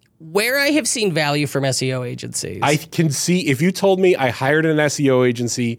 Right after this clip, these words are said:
Speaker 2: to do an audit on my s-, site and run through the things I'd been doing wrong and what I needed to do differently and fix the shit I did wrong.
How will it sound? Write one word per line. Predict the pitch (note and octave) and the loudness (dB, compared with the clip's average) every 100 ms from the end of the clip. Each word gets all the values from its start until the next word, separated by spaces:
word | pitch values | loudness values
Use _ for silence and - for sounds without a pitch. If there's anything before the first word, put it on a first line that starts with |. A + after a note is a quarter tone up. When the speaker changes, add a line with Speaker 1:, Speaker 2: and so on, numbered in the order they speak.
| - _ _ | -10 _ _
Speaker 2:
to | - | -4
do | C3 A#2 | 0 2
an | A2 | 2
audit | G#2+ A#2+ A#2+ C3+ C#3+ - | 0 2 2 2 0 -2
on | A2+ A#2 | -2 2
my | B2 B2+ | 2 0
s-, | - - - | -2 -8 -8
site | - A#2 G#2+ G2+ - _ _ _ - | -2 0 0 -2 -10 _ _ _ -6
and | G#2+ G2+ | -2 0
run | G#2 A#2+ B2 | 2 2 2
through | - A#2+ A#2+ | 2 2 2
the | G#2+ | 2
things | - A#2 | 0 0
I'd | A#2+ A#2 | 2 0
been | A#2+ | 0
doing | B2 A#2+ A#2+ | 2 4 4
wrong | A2 A2+ A2+ A2+ | 2 2 2 0
and | - F#2+ | -4 -2
what | G#2 A2+ | 0 2
I | |
needed | A2+ A#2 G#2+ | 2 0 0
to | |
do | A2 A#2 | 0 0
differently | A2+ G#2 A2+ A2 A2 G#2+ G#2 - _ | 2 0 0 -2 0 -2 -4 -12 _
and | - G#2 F#2 | -2 -2 -2
fix | - G#2+ - | -2 -2 0
the | A2 | -2
shit | - A#2 | 0 0
I | G#2+ G#2+ | 2 0
did | G2 G#2 | 0 0
wrong. | G2+ G2+ F#2+ G2 | 0 0 0 -4